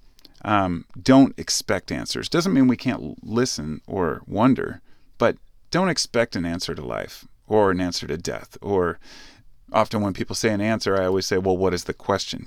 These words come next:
You know, "Is there an afterlife?" Okay, well, do you wanna know how specific it is? These things people get way too hung up on. The only thing we truly have, the only thing in this world that we,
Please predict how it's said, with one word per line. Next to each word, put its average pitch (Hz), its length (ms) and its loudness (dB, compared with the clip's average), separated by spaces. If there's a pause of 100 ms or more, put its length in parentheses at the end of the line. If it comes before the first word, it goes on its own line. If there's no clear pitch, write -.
You - 80 -10
know, - 220 -8 (640)
"Is 98 200 0
there 95 200 2
an 92 100 0
afterlife?" 92 540 -4
Okay, 95 260 2
well, 98 160 2
do 101 120 -2
you 90 40 -2
wanna 90 240 -2
know 87 320 0
how 95 160 -2
specific - 580 0
it 78 120 -8
is? - 260 -8 (680)
These 131 160 4
things 139 240 4
people 131 240 -2
get 110 180 2
way 117 160 4
too 117 160 0
hung 107 240 0
up 127 160 0
on. - 260 -6 (260)
The 123 100 10
only 143 180 12
thing 131 220 8
we 113 100 10
truly 127 380 6
have, 67 400 -4 (180)
the 127 260 4
only 147 440 10
thing 101 240 0
in 92 80 2
this 92 200 -2
world 104 280 4
that - 140 -2
we, 92 260 -4